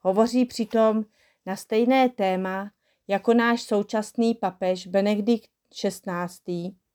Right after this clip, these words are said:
ve svém první encyklice Bůh je láska.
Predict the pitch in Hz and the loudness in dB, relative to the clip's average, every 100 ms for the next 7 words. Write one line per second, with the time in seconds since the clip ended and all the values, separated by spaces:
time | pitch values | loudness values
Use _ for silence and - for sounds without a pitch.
0 | _ _ _ _ _ _ _ _ _ _ | _ _ _ _ _ _ _ _ _ _
1 | _ _ _ 190 190 208 226 226 214 _ | _ _ _ 2 2 4 4 4 0 _
2 | 226 208 240 240 - 196 226 202 185 196 | -2 4 6 6 2 -4 -2 -6 -8 -8
3 | 180 _ _ - 190 185 196 _ _ _ | -8 _ _ -4 0 0 -2 _ _ _
4 | _ _ _ _ 175 196 - 226 202 170 | _ _ _ _ -2 -2 2 4 4 2
5 | 170 - - 147 | -4 -12 -18 -18